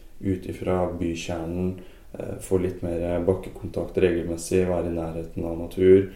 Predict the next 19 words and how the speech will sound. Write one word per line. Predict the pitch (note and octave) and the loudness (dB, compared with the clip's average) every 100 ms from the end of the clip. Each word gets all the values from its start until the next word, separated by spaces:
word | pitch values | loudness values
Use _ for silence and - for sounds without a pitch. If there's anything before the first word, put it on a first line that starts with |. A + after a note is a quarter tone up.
| - - - | -16 -16 -8
og | - | -4
gjerne, | F2+ E2 E2 E2+ E2+ - | -2 -2 -2 -2 -2 -4
eh, | F2 E2+ - | -6 -6 -2
kanskje | F#2+ F2 F2 F2 F2 F2 | -2 0 -2 0 -2 4
dyrke | F#2 E2 F2+ F2 | 4 4 -2 -2
enda | E2+ | -2
mer, | E2+ E2 E2 | -2 -4 -4
eh, | E2+ E2+ E2+ | -4 -4 -4
i, | F2 E2 E2 - - - - | -6 -6 -10 -16 -20 -14 -10
i | F2 | -6
hagen | F#2 F#2 E2 E2+ F2 F2 | 0 2 2 -2 -4 -4
og | F2 | -6
ha | E2+ E2+ F2 | -6 -6 -6
høner, | F#2 F2 E2 E2+ E2+ F2+ F#2+ | -4 -4 -6 -6 -6 -6 -6
og | F#2+ | -6
liksom | F#2+ - F#2 F#2 - - - - - - | -6 0 2 2 -4 -14 -16 -16 -18 -10
kjenne | - - G2+ F#2+ | 0 4 6 8
litt | G2 F#2+ | 8 6
på, | - F#2+ F#2+ G2 G2 | 6 10 10 8 4